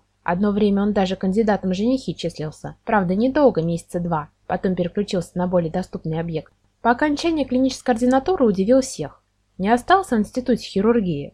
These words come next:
а уехал на периферию. Правда, не очень-то далеко, в одну из больниц ближнего Подмосковья. В рядовых врачах Просверников проходил недолго. Не прошло и двух лет, как его назначили заведующим отделением.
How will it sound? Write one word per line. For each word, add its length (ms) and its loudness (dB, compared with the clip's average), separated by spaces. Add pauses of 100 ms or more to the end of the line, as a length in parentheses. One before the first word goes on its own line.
а 120 0
уехал 360 2
на 120 0
периферию. 680 -2 (200)
Правда, 280 0
не 140 2
очень-то 460 -2
далеко, 480 0
в 80 -4
одну 180 2
из 140 0
больниц 340 2
ближнего 360 0
Подмосковья. 800 -4 (400)
В 80 -6
рядовых 380 4
врачах 380 0
Просверников 640 -2
проходил 400 -2
недолго. 600 -2 (200)
Не 120 0
прошло 380 0
и 60 0
двух 240 -4
лет, 260 -4
как 220 -6
его 160 0
назначили 500 0
заведующим 560 -2
отделением. 640 -4